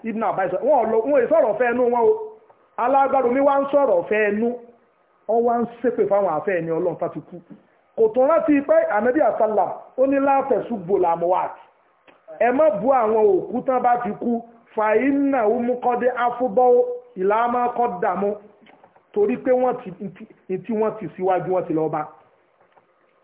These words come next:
Alágbára omi, ìwọ ò tiẹ̀ wá bú àwọn òkú,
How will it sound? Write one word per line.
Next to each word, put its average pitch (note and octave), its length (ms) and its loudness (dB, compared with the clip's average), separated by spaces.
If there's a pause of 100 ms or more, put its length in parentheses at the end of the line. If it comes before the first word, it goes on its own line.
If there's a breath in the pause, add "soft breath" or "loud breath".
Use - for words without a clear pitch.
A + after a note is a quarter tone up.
(380)
Alágbára E4+ 460 4
omi, D4+ 200 4 (340)
ìwọ C4+ 220 0
ò C#4+ 140 6
tiẹ̀ D4+ 260 2
wá D4+ 180 4
bú F4 140 2
àwọn C#4 280 4
òkú, B3 300 2